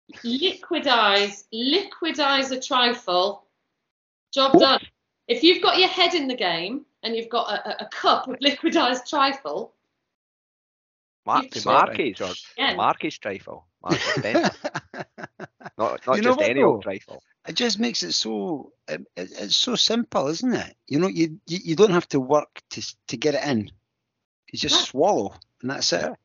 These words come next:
Speaker 1: Oh,
Speaker 3: Job
Speaker 1: yes.
Speaker 3: done.
Speaker 1: Yeah.
Speaker 3: Fantastic.
Speaker 2: A smoothie. Magic. Love
Speaker 1: Yeah,
Speaker 2: it. I'm,
Speaker 1: right.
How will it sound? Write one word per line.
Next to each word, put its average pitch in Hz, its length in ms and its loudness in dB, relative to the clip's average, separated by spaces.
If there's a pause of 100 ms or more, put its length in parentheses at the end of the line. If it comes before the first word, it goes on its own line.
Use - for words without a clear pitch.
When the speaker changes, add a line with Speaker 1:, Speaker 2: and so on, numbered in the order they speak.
(140)
Speaker 1:
Oh, 185 60 -8
Speaker 3:
Job 156 160 0
Speaker 1:
yes. 131 60 -18
Speaker 3:
done. 127 260 -8 (360)
Speaker 1:
Yeah. 208 160 -6
Speaker 3:
Fantastic. - 600 -10 (400)
Speaker 2:
A - 40 -20
smoothie. 92 640 -12 (800)
Magic. - 320 -18
Love - 140 -12
Speaker 1:
Yeah, 440 80 -6
Speaker 2:
it. 269 240 -4 (120)
I'm, 190 80 2
Speaker 1:
right. 294 440 -2